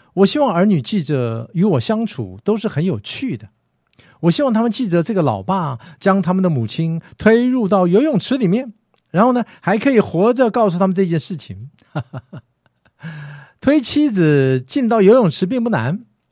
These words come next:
但事后呢，还可以活着告诉他们，那则不容易呀。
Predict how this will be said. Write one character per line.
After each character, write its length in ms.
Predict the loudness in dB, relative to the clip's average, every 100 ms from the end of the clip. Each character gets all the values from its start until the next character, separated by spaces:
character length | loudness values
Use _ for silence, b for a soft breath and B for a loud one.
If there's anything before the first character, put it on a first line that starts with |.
| _
但 180 | -2 0
事 220 | 0 -2
后 180 | -2 0
呢， 140 | -2 -4 b b
还 160 | -4 -2
可 140 | 2
以 100 | 2
活 540 | 2 0 2 4 4 4
着 180 | 2
告 260 | 2 2 2
诉 140 | 2
他 140 | -2 -2
们， 200 | -4 -8 b b b
那 560 | 0 2 0 -4 -12 -16
则 180 | -4 -2
不 120 | 2
容 300 | 2 2 -2
易 180 | -4 -4
呀。 280 | -6 -10